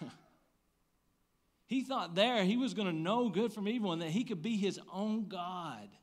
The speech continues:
And he thought in that was gonna be much more. And this is what the world does to us. It distracts us and attracts us and entices us. Not the world, the devil entices us with things that have this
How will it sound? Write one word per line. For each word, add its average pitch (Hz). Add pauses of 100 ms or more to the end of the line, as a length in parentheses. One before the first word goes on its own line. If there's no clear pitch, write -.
(880)
And 170
he 254
thought 220
in 254
that 247
was 202
gonna 240
be 233
much 220
more. 214
And 196
this 269
is 285
what 240
the 208
world 202
does 202
to 123
us. 117
It 208
distracts 185
us 123 (260)
and 143
attracts 180
us 127
and 139
entices 185
us. 107 (200)
Not 226
the 151
world, 156
the 185
devil 170 (240)
entices 165
us 127
with 151
things 247
that 175
have 214
this 233